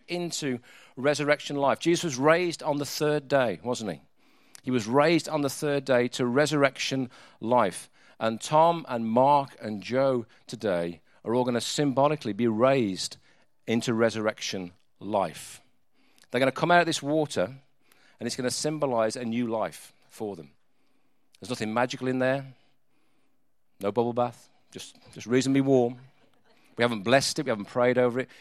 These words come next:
It's just ordinary Whitstable tap water. But it symbolizes resurrection life. They deny themselves, they're buried, and they're raised to new life. And they have new life in Christ. They have a new life on this earth,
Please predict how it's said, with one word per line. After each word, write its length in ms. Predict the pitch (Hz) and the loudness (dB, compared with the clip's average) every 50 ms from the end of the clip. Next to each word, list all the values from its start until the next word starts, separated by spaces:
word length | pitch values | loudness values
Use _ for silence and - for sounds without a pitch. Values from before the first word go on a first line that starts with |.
| - _ | -14 _
It's 100 | 120 - | -10 -8
just 140 | - - - - | -8 -10 -10 -2
ordinary 480 | 139 127 135 139 143 147 147 147 147 | 2 2 2 2 2 0 -2 -4 -4
Whitstable 500 | 135 110 123 131 - - - 113 113 113 | -4 -4 -6 -8 -8 -12 -12 -10 -10 -12
tap 300 | - - - 123 - - | -12 -10 -10 -10 -10 -10
water. 320 | - 92 85 78 - - - _ _ _ _ _ _ | -10 -10 -10 -10 -12 -18 -18 _ _ _ _ _ _
But 100 | 110 113 | -4 -4
it 100 | 120 - | -2 -2
symbolizes 880 | - - - 165 190 202 190 185 151 107 95 87 90 - 98 101 - - _ _ _ _ | -2 -2 -2 -2 -2 0 0 0 2 2 0 0 0 -4 -6 -6 -6 -8 _ _ _ _
resurrection 840 | 98 104 113 117 131 135 123 104 95 - - - - 101 95 90 - _ _ _ _ | -2 -2 0 0 0 0 -2 -2 -2 -4 -10 -10 -8 -8 -10 -12 -14 _ _ _ _
life. 500 | - 90 87 78 71 67 - - - _ _ _ _ _ _ _ _ _ _ _ _ _ _ | -6 -4 -4 -4 -4 -8 -14 -20 -20 _ _ _ _ _ _ _ _ _ _ _ _ _ _
They 80 | - 95 | -8 -6
deny 340 | - 104 101 107 117 131 135 | -6 -4 0 2 2 2 2
themselves, 540 | 139 135 - - 131 120 117 117 110 - _ _ _ _ _ _ - | 2 -2 -4 -4 -2 -2 -2 -2 -4 -8 _ _ _ _ _ _ -10
they're 100 | 87 85 | -10 -10
buried, 460 | 78 - 104 110 110 110 113 110 - - _ _ _ _ _ _ | -4 -2 -2 0 0 -2 -4 -6 -8 -14 _ _ _ _ _ _
and 160 | 107 101 98 | -12 -6 -4
they're 120 | 92 95 | -4 -4
raised 600 | 95 92 98 104 110 117 127 127 127 - - - - _ _ _ | -2 -2 -2 -2 -2 -2 -4 -6 -6 -10 -12 -14 -18 _ _ _
to 120 | - 98 | -14 -12
new 240 | 90 92 101 110 120 | -10 -8 -6 -6 -4
life. 580 | 127 123 113 101 87 78 - - - - - _ _ _ _ _ _ _ _ _ _ _ - | -4 -2 -2 -4 -4 -6 -12 -16 -20 -20 -20 _ _ _ _ _ _ _ _ _ _ _ -6
And 100 | 113 131 | -2 -2
they 100 | 135 123 | -2 -2
have 220 | 139 175 196 196 | -2 -4 -4 -4
new 180 | 190 175 160 127 | -4 -6 -4 -4
life 280 | 107 95 87 85 - | -4 -6 -6 -8 -10
in 80 | 110 101 | -14 -16
Christ. 380 | - - 131 113 92 - - | -12 -10 -10 -10 -10 -10 -12
They 60 | 110 95 | -10 -8
have 120 | 110 120 | -6 -6
a 60 | 123 | -4
new 180 | 123 135 151 151 | -2 -2 -2 0
life 300 | 147 143 143 139 131 - | 0 0 0 0 -2 -4
on 160 | - 127 120 | -4 -2 -2
this 220 | 131 160 165 - - | 0 -2 -2 -4 -4
earth, 420 | 104 87 87 104 - - - - | -4 -4 -4 -6 -8 -10 -16 -20